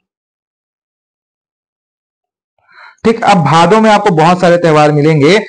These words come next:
तो भादों में जो पहला दिन होता है, उसमें आप लोग क्या करते हैं, भोजली त्यौहार होता है, भोजली विसर्जन होता है पहले दिन, ठीक है। नौवें दिन आपने भोजली,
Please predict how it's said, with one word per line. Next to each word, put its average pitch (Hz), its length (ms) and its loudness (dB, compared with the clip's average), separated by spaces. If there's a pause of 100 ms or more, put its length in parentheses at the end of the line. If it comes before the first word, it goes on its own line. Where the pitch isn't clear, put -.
(340)
तो 165 60 -2
भादों 156 440 -2
में 226 120 -2
जो 220 80 2
पहला 196 340 0
दिन 202 160 -2
होता 190 280 0
है, 190 100 2
उसमें 190 320 -2
आप 190 180 0
लोग 190 140 -4
क्या 185 120 0
करते 185 300 -4
हैं, 202 120 -2
भोजली 156 460 -2 (100)
त्यौहार 131 680 -2
होता 117 220 -4
है, 123 80 -2
भोजली 143 340 0
विसर्जन 139 460 -2
होता 107 220 -6
है 113 60 -4
पहले 113 280 -4
दिन, 110 180 -4
ठीक 165 200 -6
है। 240 240 -2 (260)
नौवें 156 380 0
दिन 196 120 0
आपने 190 240 0
भोजली, 160 420 -2